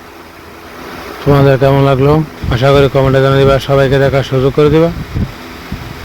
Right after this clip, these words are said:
প্রাকৃতিক পরিবেশ, প্রাকৃতিক সৌন্দর্য আমাদের কুমিল্লা, তোমাদেরকে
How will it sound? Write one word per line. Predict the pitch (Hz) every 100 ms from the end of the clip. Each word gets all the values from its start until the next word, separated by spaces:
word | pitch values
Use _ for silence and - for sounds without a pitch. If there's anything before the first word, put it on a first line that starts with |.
| - - - - - - - - - -
প্রাকৃতিক | 135 - 139 135 -
পরিবেশ, | 143 139 135 135 -
প্রাকৃতিক | 139 - 139 135 127
সৌন্দর্য | - 139 139 131 147 170 165 - - - - - - - - - - - - - - - - 135
আমাদের | 131 127 131 131 117
কুমিল্লা, | 131 131 131 156 147 - - - - - - - - - - - - - - - - -
তোমাদেরকে | 139 135 127